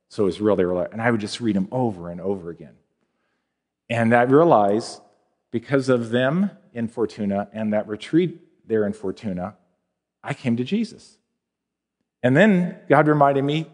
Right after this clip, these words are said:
as I was, 'cause I went for a drive by that place where that was. And as I'm driving, he reminded me, "And your first sermon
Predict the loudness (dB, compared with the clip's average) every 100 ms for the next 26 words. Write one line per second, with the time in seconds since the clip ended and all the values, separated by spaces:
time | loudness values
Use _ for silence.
0 | -8 0 2 2 -2 -2 2 2 2 -4
1 | 0 -2 2 4 4 4 4 4 0 0
2 | 0 0 -2 -2 -2 -2 -6 _ _ -8
3 | -6 0 2 2 -2 -8 _ _ _ _
4 | _ _ _ 0 2 4 2 4 4 4
5 | 2 2 2 0 -4 -10 _ _ _ _
6 | -2 2 2 2 0 0 -4 -2 -2 -2